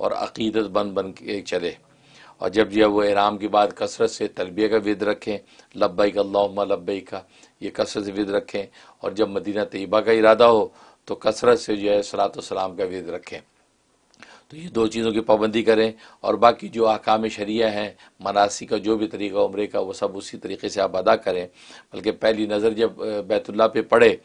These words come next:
तो उसके लिए कोई दुआ आप पहले से मुतय्यन करके जाएं कि ये दुआ मैंने मांगनी है, तो वहाँ पहुँचती वो दुआ मांगें। जैसे आपके लिए हुजूरी का मकाम आपको चाहिए,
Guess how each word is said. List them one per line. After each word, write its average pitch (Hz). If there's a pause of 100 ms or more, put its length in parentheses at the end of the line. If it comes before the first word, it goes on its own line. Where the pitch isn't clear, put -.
(400)
तो 107
उसके 123
लिए 117
कोई 110
दुआ 107
आप 107
पहले 117
से 113
मुतय्यन 101
करके 98
जाएं 110 (340)
कि 107
ये 113
दुआ 107
मैंने 104
मांगनी 92
है, 78 (440)
तो 104
वहाँ 104
पहुँचती 107
वो 107
दुआ 104
मांगें। 104 (340)
जैसे 104
आपके 104
लिए 107
हुजूरी 101
का 107
मकाम 104
आपको 104
चाहिए, 107